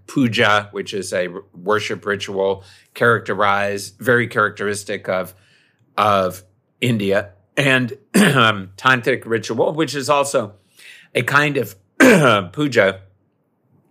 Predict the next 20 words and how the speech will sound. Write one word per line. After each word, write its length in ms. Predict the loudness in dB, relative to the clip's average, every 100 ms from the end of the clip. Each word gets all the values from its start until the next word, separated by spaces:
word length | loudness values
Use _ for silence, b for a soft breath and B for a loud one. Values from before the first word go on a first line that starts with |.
| B B B B _ 2
um, 340 | 2 2 0 2
often 480 | 2 2 -6 -6 -6
in 300 | -4 -4 -6 -6
much 340 | -6 -6 -8
more 320 | -2 -2 -2
highly 500 | -4 -2 0 0 -4
structured 560 | -4 -2 -2 -2 -4 -4
and 300 | -6 -10 -6
very 240 | -4 -4
much 260 | -8 -10 -10
more 200 | -8 -6
focused 480 | -4 -4 -4 -8 -10
and 140 | -6
very 220 | -4 -4
much 300 | -6 -10 -10
more, 380 | -6 -4 -4 -6 b b b b b 0
not 200 | 0 0
necessarily 600 | -4 -2 -2 0 -2 -4
rigid, 520 | -4 -4 -4 -4 -4
but, 240 | -6 -6